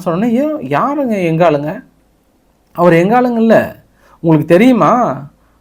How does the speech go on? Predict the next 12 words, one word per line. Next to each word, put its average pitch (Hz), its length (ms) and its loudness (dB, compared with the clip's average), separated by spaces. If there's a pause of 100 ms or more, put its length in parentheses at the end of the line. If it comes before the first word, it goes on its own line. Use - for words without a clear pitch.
(200)
அமெரிக்காவுடைய 214 540 4
செனட் 185 340 2
வந்து 220 220 0
இன்னைக்கு 220 280 0
கூட 226 120 -2
தனது 202 260 -2
கடும் 247 340 4
கண்டனத்தை 226 360 0
தெரிவித்திருந்தாங்க. 185 800 -4 (500)
ஏன்னா 196 240 0
எட்டு 165 360 2
பில்லியன், 214 760 0